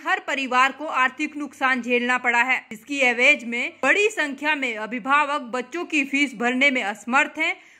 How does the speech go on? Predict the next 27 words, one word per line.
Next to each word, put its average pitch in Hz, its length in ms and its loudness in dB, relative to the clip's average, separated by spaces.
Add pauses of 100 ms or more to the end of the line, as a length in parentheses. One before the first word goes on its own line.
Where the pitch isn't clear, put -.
और 277 160 2 (100)
ऐसे 277 260 2
में 339 160 -2
स्कूल 330 320 -6
प्रबंधन 277 600 -2
की 294 240 -4
जिम्मेदारी 269 680 2
महत्वपूर्ण 262 680 -2
हो 254 160 0
जाती 254 360 0
है 277 140 2 (500)
कि 269 80 -2
वह 294 180 4
मुसीबत 302 580 -4
के 277 140 4
इस 302 200 -4
दौर 262 340 2
में 269 280 -4 (260)
बच्चों 277 400 -2
और 302 180 4
अभिभावकों 254 680 2
के 262 220 -2
साथ 269 360 2 (120)
परिवार 262 560 0
जैसा 254 280 -6
संबंध 240 500 -2
निभाए, 247 360 4